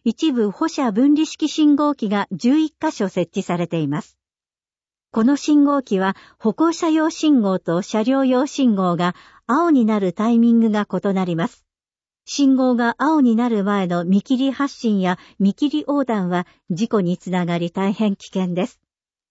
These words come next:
現在通行しているところの対面の信号に従い通行しましょう。車道を通行しているとき、車両用信号に従います。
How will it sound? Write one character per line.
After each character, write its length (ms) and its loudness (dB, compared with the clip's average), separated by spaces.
現 260 0
在 220 -2
通 240 -2
行 180 0
し 80 -12
て 160 -2
い 60 -2
る 100 -2
と 140 -4
こ 140 -2
ろ 120 0
の 200 0
対 280 -2
面 260 2
の 140 2
信 300 2
号 160 2
に 160 2
従 340 -4
い 160 -10
通 160 -4
行 200 -4
し 140 -10
ま 140 -6
し 160 -10
ょ 80 -4
う。 60 -14
車 220 -4
道 260 0
を 100 -2
通 220 -4
行 200 0
し 100 -8
て 140 -2
い 80 -2
る 100 -6
と 140 -6
き、 260 -6
車 260 -2
両 200 2
用 220 0
信 260 2
号 180 -2
に 140 0
従 220 -6
い 60 -6
ま 120 -4
す。 180 -20